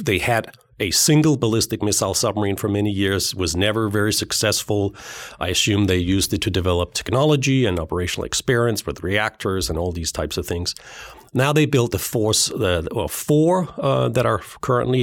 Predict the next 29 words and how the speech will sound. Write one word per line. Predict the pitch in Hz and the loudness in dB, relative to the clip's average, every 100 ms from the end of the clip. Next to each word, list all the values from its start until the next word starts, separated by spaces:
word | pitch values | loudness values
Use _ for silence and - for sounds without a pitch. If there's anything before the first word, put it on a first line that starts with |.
| - | 2
in | 107 | 0
operation. | 98 101 104 107 - 135 131 - - - | 0 0 2 2 0 -2 -4 -12 -20 -8
Two | - 196 180 | 0 2 4
more | 143 117 123 | 4 4 2
are | |
fitting | - - 104 101 | 0 0 2 2
out. | 95 131 - - _ - - - - 104 | 2 -2 -4 -12 _ -20 -20 -20 -12 -2
Um, | 104 101 101 | 0 2 0
so | 80 - 113 107 | 0 2 4 2
those | 95 107 143 160 | 0 2 4 4
six | - 170 120 - - - | 2 2 0 0 0 0
will | 151 120 113 | 2 2 2
become | 104 98 - 101 98 | 2 -2 0 0 0
sort | 101 | 0
of | 92 | -2
the | 90 | 0
backbone. | 98 104 - 92 80 85 - - - - | -2 -2 -2 -2 0 -4 -6 -20 -20 -6
And | 123 131 | -2 2
early | 185 196 151 | 4 6 4
next | 143 - - - - - | 4 2 -2 -2 -8 -2
decade | 135 139 123 104 | 0 0 0 0
here, | 107 92 | 0 -2
we'll | 101 107 101 | 0 0 0
apparently | - - 143 117 | -2 0 2 2
see | 92 - 107 101 98 - - - | 0 0 2 0 -2 -8 -20 -6
the | 104 | -4
first | - - 117 117 - | -2 2 4 4 0
of | 113 | -2
a | 101 98 | 0 0